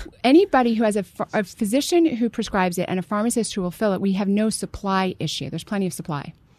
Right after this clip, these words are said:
The problem is that the pharmacists are blocking it and that the state medical boards are threatening their doctors from prescribing it.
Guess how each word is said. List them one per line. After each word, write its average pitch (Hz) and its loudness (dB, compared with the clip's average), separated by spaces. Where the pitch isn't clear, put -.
The 226 0
problem 247 4
is 247 4
that 233 2
the 220 -4
pharmacists 233 -2
are 214 -2
blocking 185 -2
it 180 -2
and 180 -2
that 170 -4
the 160 -4
state - -2
medical 190 -2
boards 175 -2
are 170 -4
threatening - -4
their 165 -2
doctors 160 -6
from 156 -8
prescribing 135 -8
it. - -12